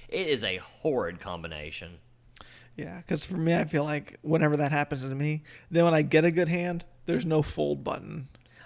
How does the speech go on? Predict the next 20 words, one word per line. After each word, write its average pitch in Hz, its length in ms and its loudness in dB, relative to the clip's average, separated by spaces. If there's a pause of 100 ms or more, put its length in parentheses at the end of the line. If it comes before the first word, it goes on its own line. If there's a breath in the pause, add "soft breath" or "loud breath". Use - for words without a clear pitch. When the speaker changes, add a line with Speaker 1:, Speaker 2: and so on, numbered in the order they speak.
(140 loud breath)
Speaker 1:
I 127 300 4
am 110 580 -2
very 117 680 0
susceptible 98 680 -8
to 90 40 -10
the 87 80 -10
same 87 420 -8
thing. 85 320 -12
Like, 98 180 -8
I 123 280 2
will, 127 460 -2 (680)
I'm 131 240 -2
very 143 360 0
bad 123 280 0
about 101 240 -6
overplaying 113 640 -6
hands 90 460 -8
when 104 100 -8
I've 95 120 -4
been 87 200 -14